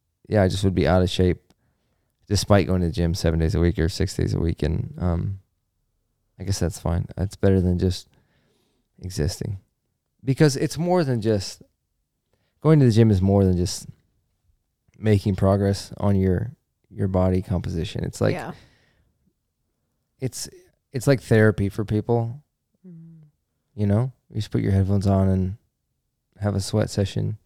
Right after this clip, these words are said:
Speaker 1: you know.
Speaker 2: Yeah. Don't actually wanna work through their problems or
Speaker 1: <laughs> Yes, like,
Speaker 2: <laughs>
Speaker 1: just push everything
Speaker 2: Just gotta,
Speaker 1: down
Speaker 2: like, get a,
Speaker 1: deep.
Speaker 2: my endorphins high enough so I kinda forget.
Speaker 1: Yeah. Forget
Speaker 2: And then
Speaker 1: about your trauma.
Speaker 2: Yeah.
Speaker 1: Push it down really deep at the
Speaker 2: Yeah.
Speaker 1: gym and never deal with it.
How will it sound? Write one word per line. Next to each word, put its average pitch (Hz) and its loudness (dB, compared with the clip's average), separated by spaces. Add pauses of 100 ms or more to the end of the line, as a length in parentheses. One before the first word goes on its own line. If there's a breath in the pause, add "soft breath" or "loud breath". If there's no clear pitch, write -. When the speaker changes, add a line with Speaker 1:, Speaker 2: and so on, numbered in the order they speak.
(300)
Speaker 1:
you 185 -8
know. 107 -6 (380)
Speaker 2:
Yeah. 180 -16 (380)
Don't 165 -8
actually 139 -10
wanna 151 -8
work 143 -12
through 143 -12
their 139 -12 (380)
problems 160 -12
or 131 -6
Speaker 1:
<laughs> 92 2
Yes, 123 8
like, 117 6
Speaker 2:
<laughs> - -2
Speaker 1:
just 110 2 (560 soft breath)
push - -4
everything 123 4
Speaker 2:
Just 101 4
gotta, 104 6
Speaker 1:
down 104 4
Speaker 2:
like, 98 0
get 226 0
a, - 6
Speaker 1:
deep. 120 2
Speaker 2:
my 202 -6
endorphins 185 -4
high 131 -12
enough 302 -8 (120)
so - -8
I 175 -6
kinda 170 -12
forget. 359 -14
Speaker 1:
Yeah. 113 4 (260)
Forget 110 2
Speaker 2:
And 107 4
then 110 4
Speaker 1:
about 104 4
your 101 2
trauma. 92 0
Speaker 2:
Yeah. 143 -12 (560)
Speaker 1:
Push 110 -2
it 117 -2
down 104 6
really 117 6
deep 101 2
at 101 2
the 95 -4
Speaker 2:
Yeah. 98 6
Speaker 1:
gym 95 4
and 98 2
never 101 4
deal 95 2
with 92 0
it. 80 -2